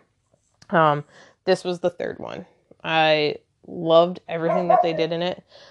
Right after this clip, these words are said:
I loved Razor and, um, the other guy that I'm drawing a blank on his name right now. Um, I also just loved what they did with Shredder.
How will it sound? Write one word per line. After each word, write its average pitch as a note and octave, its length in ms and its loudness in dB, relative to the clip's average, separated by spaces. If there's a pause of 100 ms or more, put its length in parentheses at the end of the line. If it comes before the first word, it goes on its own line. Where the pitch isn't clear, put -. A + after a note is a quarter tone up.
(160)
I D3+ 80 0
loved D#3 260 2
Razor D#3+ 720 2
and, D3 720 -8 (440)
um, - 480 -6 (1500)
the E3 160 0
other F3 220 6
guy F3+ 280 4
that E3 120 -2
I'm D#3 180 -2
drawing D#3 280 -4
a E3 40 -10
blank G#3 380 -2
on A3 180 -2
his F3 180 -8
name G3+ 280 -2
right G#3 220 -6
now. G#3 420 -4 (500)
Um, D#3 580 0 (580)
I D#3 160 2
also E3+ 1000 2 (420)
just E3 200 -8
loved D#3+ 180 -2
what D#3 100 -6
they D3+ 100 -8
did D3 160 -8
with - 120 -12
Shredder. F3 560 2